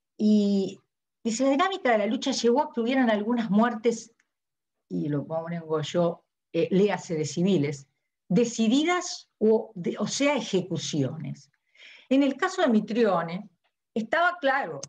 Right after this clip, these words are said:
era un personaje dañino". Fíjese que acá la justificación está en lo dañino.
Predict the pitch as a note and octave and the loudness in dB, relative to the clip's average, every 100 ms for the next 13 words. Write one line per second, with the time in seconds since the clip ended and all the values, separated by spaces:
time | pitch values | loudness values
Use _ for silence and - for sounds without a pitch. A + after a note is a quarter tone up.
0 | - C4 B3 B3+ A#3+ G#3+ - D#3+ E3 - | 0 2 4 2 0 -2 -2 -2 -2 0
1 | E3+ D3+ C3 - - _ _ _ _ - | 0 0 -6 -8 -16 _ _ _ _ -20
2 | - - - _ _ _ _ _ _ - | -20 -20 -20 _ _ _ _ _ _ -8
3 | A#3 C4+ C#4 A#3+ A3+ B3 B3+ A#3 G3+ F#3 | -4 0 2 2 2 2 0 -2 -8 -6
4 | F#3 F#3+ F3 E3+ - A#3 A3 - G#3+ A3 | -4 -4 -4 -4 0 0 0 -2 -2 2
5 | E3 C#3+ E3+ G#3 E3 B2+ | 2 2 2 2 2 0